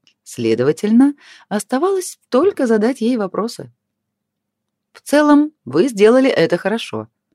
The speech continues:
заметил Маркхэм. Венс снисходительно поклонился. "Вы правы, но разве наш маленький разговор с леди не прояснил ваш разум?" "Я не настолько туп", сказал Маркхэм.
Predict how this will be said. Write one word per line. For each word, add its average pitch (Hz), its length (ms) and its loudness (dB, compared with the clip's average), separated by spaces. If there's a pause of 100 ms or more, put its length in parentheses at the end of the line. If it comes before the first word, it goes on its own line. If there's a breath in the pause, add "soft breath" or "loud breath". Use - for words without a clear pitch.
(220)
заметил 123 440 -6
Маркхэм. 117 560 -8 (680 loud breath)
Венс 196 420 -2 (140)
снисходительно 127 800 -8
поклонился. 143 800 -10 (360 loud breath)
"Вы 349 140 2
правы, 131 640 -6 (200)
но 185 180 -2
разве 156 320 -2
наш 143 260 -6
маленький 139 440 -2
разговор 139 460 -4
с - 120 -14
леди 139 400 -4 (200)
не 175 180 -2
прояснил 180 640 -2
ваш 147 300 -6
разум?" 131 460 -6 (960)
"Я 196 180 -2
не 220 120 4
настолько 139 480 -2
туп", - 360 -12 (340)
сказал 120 400 -10
Маркхэм. 110 540 -12